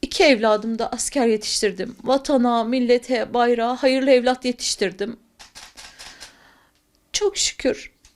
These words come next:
Bir daha evladım olsa bir daha asker yetiştirirdim. Çok gururluyum ikisinden de. Acısı çok zor. Çok hayırlı bir evlattı çünkü.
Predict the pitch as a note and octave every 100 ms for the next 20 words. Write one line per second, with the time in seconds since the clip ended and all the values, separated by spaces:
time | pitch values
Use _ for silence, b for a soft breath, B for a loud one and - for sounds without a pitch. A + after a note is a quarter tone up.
0 | - E4+ E4+ C4+ A#3+ B3 A#3+ C4 B3+ C#4
1 | E4+ - G#4 C4+ G3+ - _ _ _ _
2 | B3+ C4+ D4 A#3+ G#3+ G#3 - G3 F3+ G3
3 | G#3+ D4 _ - - - - - - _
4 | - G#4 - C#4 A#3+ A#3+ A#3 - A#3 -
5 | - A#3 - - B3 - _ G#3+ B3 -
6 | F4+ - G4 G4 - D#3 - - _ _
7 | _ _ _ _ _ _ _ _ _ _
8 | _ _ B B B B B B B B
9 | B _ - F#4+ - C4+ D4+ D4 C#4+ B3
10 | A#3 A#3+ A#3 A3 A3 G#3+ G3+ - - -